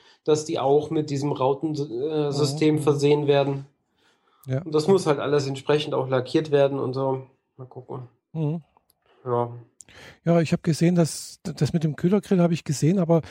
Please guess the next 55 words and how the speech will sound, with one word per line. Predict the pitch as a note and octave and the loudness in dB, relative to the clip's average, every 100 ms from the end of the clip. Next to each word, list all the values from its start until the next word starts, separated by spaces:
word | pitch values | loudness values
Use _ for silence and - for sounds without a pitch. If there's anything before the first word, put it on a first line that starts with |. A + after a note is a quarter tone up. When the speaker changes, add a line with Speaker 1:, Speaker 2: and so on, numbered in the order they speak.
| - - - | -20 -14 0
Speaker 2:
war | D3+ | 2
mir | F3 | 4
jetzt | E3 | 4
nicht | E3+ - | 0 2
klar, | D3+ D3+ | 0 2
was | D#3 | 2
sich | D#3+ | 2
da | E3 D3+ | 2 2
geändert | C#3 F3+ D#3+ - | 0 0 0 0
hat | C3+ | -2
irgendwie. | C#3+ C#3 B2 C#3 G#2 - | -2 -4 -4 -2 -2 0
<laughs> | - A3 - _ _ _ _ - - - | 2 2 0 _ _ _ _ -20 -20 -6
Speaker 1:
Ich | D#3 | -4
hab | D#3 | -2
doch | D#3 | -2
extra | - - F3+ | -2 -2 0
das | F3 E3+ | 0 2
Bild | F3+ F3+ | 0 0
gepostet, | F3+ - F#3 - E3+ | -2 2 0 0 -4
wo | D#3+ | -2
links | D#3+ F3 F#3 | 0 0 -2
oben | F3 F3 F3 | -4 0 0
in | D3+ | 2
der | D3 | 0
Ecke | E3 D#3+ | 0 -2
das | D#3+ | -2
alte | - F3+ F3+ | 0 0 0
Bild | D3 B2 A2+ | 0 0 2
war. | A2+ | 2
Speaker 2:
Ach, | F3 | 2
da | - D#3 | 2 2
war | D3 | 4
irgendwas, | E3+ E3 C#3+ - | 2 2 0 0
ja, | C3 | 0
aber | C#3 D3+ | 2 2
das | D#3+ - - | 0 -2 -2
war | D3 | 0
jetzt | D#3 - | 2 2
nicht | E3 | -2
so | - F#3+ | 2 0
großer | - D#3+ E3+ F3+ | 0 0 0 2
Unterschied, | G3 D#3 C#3 B2 | 0 0 0 -2
fand | C3 C3 | -2 -2
ich, | B2 C3 | -4 -4
oder? | C3 D#3 | -6 -6
Oder | C3+ F3 | -4 -2
ich, | D#3+ C3+ - E3 | -2 -4 -4 0
oder | E3+ | 4
ich | D3+ | 4
hab's | F3+ F3+ | 4 2
nicht | D3 | 2
richtig | E3 C#3+ - | 0 -2 -8
angeguckt, | C3+ F3+ D#3 C3+ - | -4 -4 -4 -6 -6
gell, | B2+ | -6
weil, | B2 | 0